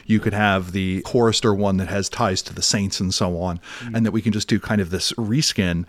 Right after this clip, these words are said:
Speaker 1: but also this general idea that mages go a little bit deeper than most mortals would. So this Hollower using it as this implement of kind of kitsch, like this,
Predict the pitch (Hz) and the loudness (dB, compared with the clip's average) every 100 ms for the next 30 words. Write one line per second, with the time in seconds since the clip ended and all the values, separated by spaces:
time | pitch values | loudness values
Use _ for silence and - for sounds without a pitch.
0 | - - - 135 139 190 - 131 104 95 | -8 -8 2 4 6 4 6 6 6 4
1 | 90 110 110 113 107 113 123 117 110 104 | 0 -2 -2 -2 0 2 4 4 2 0
2 | 98 98 95 95 92 78 98 107 104 104 | -2 0 0 0 0 -2 -2 2 0 0
3 | 104 - 98 92 104 101 104 123 117 131 | -2 0 0 0 -4 -6 -2 0 2 2
4 | - 107 107 127 123 127 101 90 101 104 | 0 0 0 4 4 4 2 2 2 0
5 | 87 98 95 160 175 190 208 196 - - | -2 -2 0 0 0 2 4 2 -2 -10
6 | - - 107 101 101 104 - - - 117 | 0 4 4 2 0 0 0 -4 -2 2
7 | 127 110 107 95 101 101 95 92 90 98 | 4 6 4 4 2 2 0 0 -2 -2
8 | 95 - 117 - 104 95 92 - 92 - | -6 -2 -4 0 0 0 -2 -6 -8 -8
9 | - 143 147 120 104 - - - 107 - | -4 0 2 0 -2 -14 -12 -4 -4 -4
10 | - - - - - - 110 104 113 104 | -2 -2 -2 -10 -18 -2 0 2 2 4
11 | - | 2